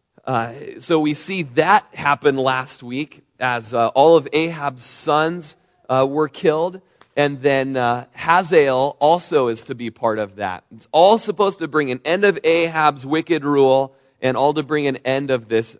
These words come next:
Baal worship that we've been reading about so much. And, um, look over there in First Kings chapter twenty-one as well.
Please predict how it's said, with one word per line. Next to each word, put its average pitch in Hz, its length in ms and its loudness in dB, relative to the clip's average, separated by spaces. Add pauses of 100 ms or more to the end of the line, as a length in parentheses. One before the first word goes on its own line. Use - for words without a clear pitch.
Baal 127 540 4
worship 113 460 -6
that 87 120 -12
we've 107 160 -10
been 104 140 -8
reading 101 300 -10
about 95 320 -6
so 104 200 -6
much. 92 460 -12 (440)
And, 110 440 -4
um, 101 320 -2 (260)
look 202 300 2
over 214 240 4
there 185 180 4
in 151 80 0
First 190 380 2
Kings 220 400 -6
chapter 151 320 -4
twenty-one 156 580 0
as 127 180 -4
well. 135 640 4